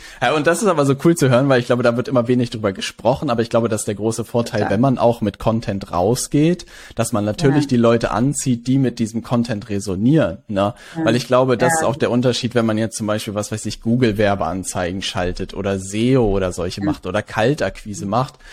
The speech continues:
Speaker 1: Wahrscheinlich gewinnt man auch Aufträge und vielleicht sogar teilweise schneller, aber du hast dann natürlich Leute in der Zusammenarbeit, wo du wieder so der null acht fünfzehn Dienstleister bist, die erstmal drei Angebote anfragen und dann irgendwie sagen, "Ja, warum
Speaker 2: Ja.
Speaker 1: sollen wir denn mit Ihnen zusammenarbeiten?"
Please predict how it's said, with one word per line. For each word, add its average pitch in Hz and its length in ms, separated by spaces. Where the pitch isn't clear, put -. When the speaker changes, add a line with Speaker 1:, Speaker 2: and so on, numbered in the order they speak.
Speaker 1:
Wahrscheinlich 170 380
gewinnt 160 240
man 135 180
auch 139 200
Aufträge 135 500
und 113 80
vielleicht 117 300
sogar 113 180
teilweise 101 520
schneller, 123 580
aber 104 160
du 110 80
hast 127 160
dann 143 100
natürlich 131 380
Leute 127 320
in 120 80
der 120 140
Zusammenarbeit, 120 640
wo 113 60
du 113 160
wieder 117 180
so 110 160
der 107 220
null 110 200
acht 104 240
fünfzehn 107 440
Dienstleister 104 640
bist, 107 220
die 113 100
erstmal 107 380
drei 101 280
Angebote 107 600
anfragen 110 560
und 104 160
dann 107 160
irgendwie 107 320
sagen, 101 300
"Ja, 98 180
warum 101 240
Speaker 2:
Ja. 82 60
Speaker 1:
sollen 101 220
wir 104 60
denn 95 140
mit 95 220
Ihnen 123 120
zusammenarbeiten?" 90 680